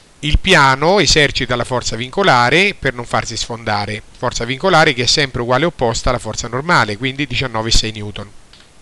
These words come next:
Infine ci sono le tensioni che nascono ai capi della corda. Queste forze sono sempre uguali o opposte, le due tensioni, e tirano sempre verso, eh, l'interno della corda.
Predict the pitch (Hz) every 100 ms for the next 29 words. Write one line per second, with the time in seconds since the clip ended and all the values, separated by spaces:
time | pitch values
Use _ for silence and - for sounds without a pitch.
0 | - 156 - 220 220 170 131 147 - 175
1 | 151 131 127 139 131 - 160 139 113 127
2 | 127 135 123 - 113 110 107 - 120 117
3 | 120 113 110 113 107 110 107 107 107 117
4 | - 135 135 - - 123 110 120 110 110
5 | 110 110 113 151 120 - 170 147 110 113
6 | 113 113 - 139 123 170 208 - - -
7 | - - - 139 185 151 143 170 180 180
8 | 175 143 139 135 147 135 123 123 123 131
9 | 147 131 120 110 113 110 104 104 98 101